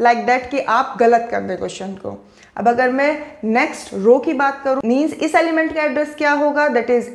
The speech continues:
ए टू वन। तो ये एलिमेंट निकालने के लिए मुझे कौन से दो एलिमेंट ऐड करने पड़ेंगे, this one टू, then मैं एडिशन का साइन लगाऊंगी, then अगला टर्म क्या है,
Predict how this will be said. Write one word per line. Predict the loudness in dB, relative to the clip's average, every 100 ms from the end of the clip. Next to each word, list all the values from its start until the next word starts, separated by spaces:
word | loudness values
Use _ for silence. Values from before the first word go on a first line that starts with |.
| -2
ए | 0 0 -4 -8 -20 _
टू | -2 2 2
वन। | 2 0 -2 -12 -20 -6
तो | -2 0 -2 -4 0
ये | 2 2 2
एलिमेंट | 2 0 -2
निकालने | -2 0 0 0
के | -4
लिए | -4
मुझे | -2 -2 -4 -4 -2
कौन | 0 0 -2
से | -2
दो | 2 4
एलिमेंट | 2 0 -2 -2
ऐड | 0 0
करने | 0 0 0
पड़ेंगे, | 2 2 2 0 0 -2 -4 -12 -20 -2
this | 0 0 -2
one | -4 -6 -4
टू, | -2 2 4 4 2 -12 -20 _ _ _ _ _ _ _ _ _ 0
then | 2 2
मैं | 0
एडिशन | 0 -2 -2
का | 0
साइन | 0 0 2
लगाऊंगी, | 2 4 2 0 -4 -4 -2
then | 0 2 2 -2 -6 -14 _ _ _ _ -4
अगला | 0 2 2
टर्म | 2 0 0
क्या | 2 2
है, | 2 0